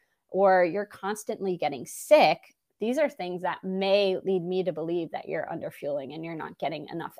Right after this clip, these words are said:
energy on board for your body to carry out what I would see as normal operations for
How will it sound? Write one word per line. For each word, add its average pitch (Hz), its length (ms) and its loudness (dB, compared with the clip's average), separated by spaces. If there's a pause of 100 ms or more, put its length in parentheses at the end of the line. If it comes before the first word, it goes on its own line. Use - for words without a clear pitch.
energy 170 440 -4
on 170 200 -2
board 175 380 8
for 180 100 -6
your 165 160 0
body 156 440 -2
to 160 420 -2
carry 175 360 4
out 165 280 2 (480)
what 190 240 8
I 180 100 10
would 180 160 6
see 175 180 2
as 170 160 4
normal 170 840 2 (560)
operations 147 760 0
for 160 400 -4